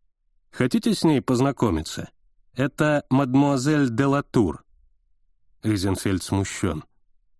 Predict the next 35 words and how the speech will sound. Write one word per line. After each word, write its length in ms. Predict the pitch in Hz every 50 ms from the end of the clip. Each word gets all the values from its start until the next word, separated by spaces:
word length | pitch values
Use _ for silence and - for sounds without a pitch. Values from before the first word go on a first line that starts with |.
| _ - -
"Латур? 680 | 98 87 78 - _ - - 98 101 117 123 113 - _ _ _ _ _ _ _ _ _ - _ _ _ _
Вы 180 | - 92 101 104
же 120 | 95 104 104
не 80 | 101
будете 380 | 90 95 135 131 120 - - 101
уверять 400 | 95 92 95 98 110 110 - -
меня, 260 | 98 98 92 90 85 _ _ _ _ _ _ _ -
что 300 | - - - 110 107 -
это 480 | - 127 110 - - 110 101 92 85 _ _ _ _ _
нелепая 640 | - 104 104 110 110 107 110 104 98 - 107 101 98 95
игра 240 | 87 98 107 107
природы 560 | 98 - 95 95 92 92 110 123 117 98 98 95
и 100 | 92 90
есть 300 | 95 113 113 92 - -
та 140 | 117 95
чародейка, 760 | - - 113 98 85 85 85 87 95 101 107 - - 117 101 _ _ _ _ _ _ -
которую 440 | - 110 98 - 104 98 92 92 95
я 140 | 92 95 92
видел 260 | 104 98 104 98 90
от 140 | 82 - 98
вас 320 | 98 101 101 - - _ _ _ _ -
в 80 | 104
окне 300 | 104 - - 107 104 95
напротив?" 580 | 92 98 87 - 113 82 - - - - - - _ _ _ _ _ _ _ _ _ _ _ _ _ _ _ _ _ -
Я 160 | 104 117 131
решаю 360 | 131 120 - - 139 135 131
утверждать 640 | 123 - 113 117 110 101 104 117 135 123 - - -
именно 320 | - 123 117 120 113 107 113
это, 320 | 120 147 165 165 - 127
чтобы 260 | 110 - - 113 113
посмотреть, 480 | 104 - 101 113 110 104 - 110 101 -
как 160 | - 101 -
он 140 | 107 98 95
будет 200 | 101 95 95 -
реагировать, 560 | 95 101 107 123 151 175 151 113 98 - -